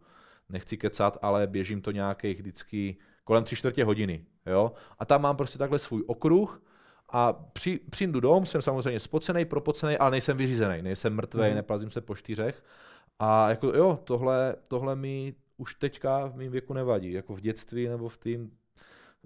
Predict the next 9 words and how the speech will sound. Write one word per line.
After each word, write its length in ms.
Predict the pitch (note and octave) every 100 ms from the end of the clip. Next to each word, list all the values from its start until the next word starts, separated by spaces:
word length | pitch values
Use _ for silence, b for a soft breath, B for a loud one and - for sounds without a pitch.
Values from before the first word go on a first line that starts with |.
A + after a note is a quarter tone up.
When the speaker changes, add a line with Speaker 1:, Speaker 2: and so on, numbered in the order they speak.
| _
Speaker 1:
jsem 160 | - G#2+
to 100 | A2+
úplně 200 | B2 A#2
nesnášel, 540 | A#2 - G#2+ F#2+ F#2
to 100 | F#2+
běhání 460 | F2 F2 E2 D#2+ D#2
prostě, 360 | D2+ - -
no. 60 | D2+
Speaker 2:
Mhm. 180 | A2